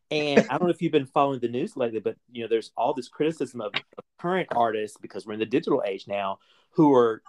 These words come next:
stealing bodies from photos of models or, uh, reusing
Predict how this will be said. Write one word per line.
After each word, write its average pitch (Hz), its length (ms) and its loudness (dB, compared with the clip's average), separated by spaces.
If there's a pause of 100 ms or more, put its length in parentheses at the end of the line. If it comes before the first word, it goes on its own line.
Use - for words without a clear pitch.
(480)
stealing 147 500 -4
bodies 123 440 0
from 110 340 -8
photos 117 560 2
of 101 140 -12
models 110 800 0
or, 101 420 -4 (520)
uh, 104 200 -2
reusing 120 1080 -2